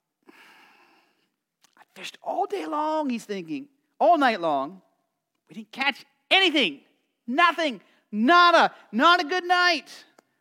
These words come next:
I don't know if you've ever gone fishing and not caught anything before. I, I have.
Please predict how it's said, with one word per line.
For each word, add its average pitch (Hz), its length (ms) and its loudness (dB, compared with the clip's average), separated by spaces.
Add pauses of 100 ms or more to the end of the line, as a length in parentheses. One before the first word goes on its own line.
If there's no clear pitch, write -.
(140)
I 185 40 -6
don't 202 40 -6
know 202 40 -6
if 170 60 -12
you've 185 120 -8
ever 190 60 -4
gone 170 180 -4
fishing 170 340 -12
and 139 60 -8
not 151 180 -6
caught 156 220 -8
anything 160 280 -14
before. 170 420 -16 (2000)
I, - 80 -20 (380)
I 151 80 -10
have. 101 220 -16